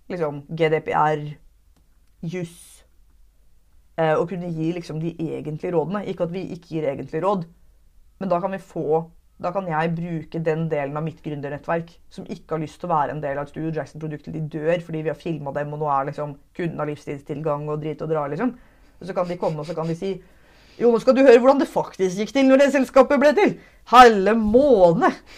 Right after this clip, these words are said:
Lite ante jeg at jeg skulle t-, ta liksom fire Bank Norwegian kon-, kredittkort på forskjellige kontoer.» <laughs> Og liksom, eh, makse ut og bare satse på det. Eh, og bra gikk det også, sikkert litt dumt, kunne gått veldig dårlig.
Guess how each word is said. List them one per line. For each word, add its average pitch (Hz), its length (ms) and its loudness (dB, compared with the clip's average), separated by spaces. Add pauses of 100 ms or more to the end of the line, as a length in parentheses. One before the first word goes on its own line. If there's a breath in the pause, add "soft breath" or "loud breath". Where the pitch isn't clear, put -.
(120 loud breath)
Lite 214 480 2
ante 262 320 4
jeg 262 400 6
at 220 180 2
jeg 233 140 4
skulle 247 240 -2
t-, 233 240 -2
ta 196 180 4
liksom 202 300 -2
fire 196 340 -2
Bank 175 220 -2
Norwegian 170 340 -4
kon-, 185 220 -8
kredittkort 180 560 -8
på 180 160 -8
forskjellige 170 340 -2
kontoer.» 170 380 -4 (260)
<laughs> 285 280 0
Og 254 100 4
liksom, 190 380 -2 (580 loud breath)
eh, 180 340 0
makse 262 600 0
ut 269 320 -2
og 214 160 0
bare 202 220 4
satse - 580 -6
på 294 100 0
det. 240 140 4 (480 loud breath)
Eh, 196 560 4
og 214 240 6
bra 190 220 8 (100)
gikk 262 220 -2
det 285 80 0
også, 294 240 2
sikkert 190 260 -4
litt 196 140 0
dumt, 220 280 0
kunne 190 220 -2
gått 233 160 8
veldig 220 260 4
dårlig. 240 280 4